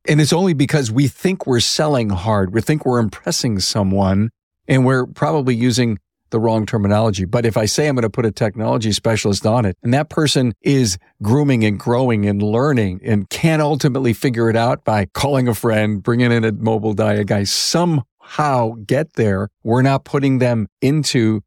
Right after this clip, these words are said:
a stressful position that says, "Oh my God, I gotta perform like an A." No, you're the technology specialist. It's up to the owner and that individual to learn, to be equipped. I mean, it goes back to career planning.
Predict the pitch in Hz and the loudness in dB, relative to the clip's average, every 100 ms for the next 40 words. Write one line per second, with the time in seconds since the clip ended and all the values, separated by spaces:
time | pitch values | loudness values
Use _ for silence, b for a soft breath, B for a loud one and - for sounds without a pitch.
0 | _ _ _ 123 117 - 143 - 127 104 | _ _ _ 0 0 0 0 0 -2 0
1 | 123 101 135 147 123 107 104 117 107 101 | 0 2 2 2 0 0 0 0 0 0
2 | 95 113 107 95 95 101 - 104 95 95 | 0 0 0 0 -2 -4 -2 -2 0 -2
3 | 95 95 143 85 - _ 110 98 92 131 | 0 0 0 -2 -10 _ 0 2 2 0
4 | - _ _ 170 110 120 143 151 156 131 | -4 _ _ 0 2 2 2 0 0 0
5 | 123 117 113 110 101 - 127 - 104 92 | 0 0 0 -2 -2 0 0 0 0 0
6 | 101 - 113 - 98 101 120 156 160 98 | -2 -2 -2 -2 0 2 2 2 0 0
7 | 120 127 147 - 143 139 135 135 113 87 | 0 0 -2 0 0 2 0 0 -2 -2
8 | 87 _ _ _ - 104 98 117 135 147 | -8 _ _ _ -2 2 4 4 2 0
9 | 160 156 _ _ _ 107 104 104 98 - | -2 -8 _ _ _ 0 2 2 0 0
10 | 131 - - _ - 120 127 104 139 120 | -2 -2 -12 _ -2 2 2 2 0 -2
11 | 95 123 147 - 123 - 104 110 160 - | -2 0 0 -4 -10 -2 0 2 0 0
12 | 117 92 85 | -2 0 -4